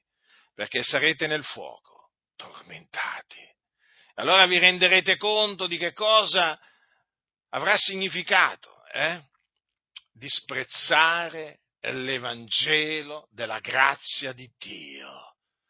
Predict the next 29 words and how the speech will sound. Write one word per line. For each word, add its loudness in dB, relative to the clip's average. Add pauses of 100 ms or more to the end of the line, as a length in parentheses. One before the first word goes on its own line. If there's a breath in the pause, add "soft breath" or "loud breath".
(140)
Allora -4
ve -6
ne -6
renderete -8
conto, -18
ma -6
vi -8
ripeto, -8
sarà -2
troppo -10
tardi, -12 (200 loud breath)
sarete 0 (160)
nel -12
fuoco. -18 (1040)
Terribile, -4 (200 loud breath)
la -6
fine -6
che -6
vi -8
aspetta. -10
D'altronde -6
Gesù -6
lo -2
ha -6
detto, -8
chi -14
non -12
avrà -8
creduto -16